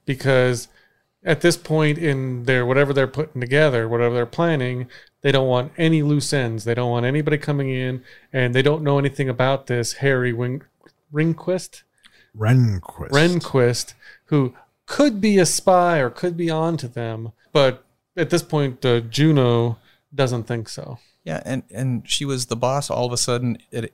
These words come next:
Speaker 3: she, her last line is, "What would you like me to do?" Completely docile to him.
Speaker 1: But we know that they are on to him,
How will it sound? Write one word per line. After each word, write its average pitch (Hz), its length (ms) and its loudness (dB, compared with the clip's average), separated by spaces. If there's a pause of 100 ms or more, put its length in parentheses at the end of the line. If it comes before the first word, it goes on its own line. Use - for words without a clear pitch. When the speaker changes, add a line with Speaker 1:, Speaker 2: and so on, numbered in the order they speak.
Speaker 3:
she, - 280 -10
her 120 160 -4
last 117 300 0
line 113 200 -2
is, 107 200 -6 (360)
"What 131 200 -8
would 123 240 -10
you 110 80 -12
like 110 340 -10
me 98 200 -12
to - 160 -18 (100)
do?" - 260 -16 (1000)
Completely 123 440 -6
docile 107 560 -6
to 110 200 -10
him. 98 220 -10 (1120)
Speaker 1:
But 165 200 2
we 151 140 2
know 131 260 4
that 117 240 -2
they 117 200 0
are 110 300 -4
on 131 340 0
to 113 60 -6
him, 113 200 -10